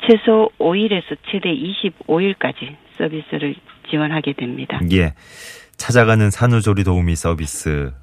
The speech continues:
Speaker 2: 어, 내용이었고요. 어, 이거 말고도 또 다음 달부터는 모든 출산 가정에 육아용품 지원되는군요.
Speaker 1: 네, 맞습니다.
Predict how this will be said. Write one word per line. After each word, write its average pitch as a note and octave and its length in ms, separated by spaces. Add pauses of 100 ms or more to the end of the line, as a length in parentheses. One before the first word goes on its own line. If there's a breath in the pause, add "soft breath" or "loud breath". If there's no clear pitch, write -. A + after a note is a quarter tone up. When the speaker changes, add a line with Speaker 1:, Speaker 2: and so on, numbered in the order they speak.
Speaker 2:
어, C#2+ 280
내용이었고요. E2 920 (360 loud breath)
어, F#2+ 240
이거 A2+ 160
말고도 B2+ 440
또 D3 120
다음 A#2+ 300
달부터는 C3 680
모든 C3+ 280
출산 D3 400
가정에 B2+ 440
육아용품 D3+ 640
지원되는군요. F2+ 800 (1600 loud breath)
Speaker 1:
네, D#3+ 260
맞습니다. D3+ 880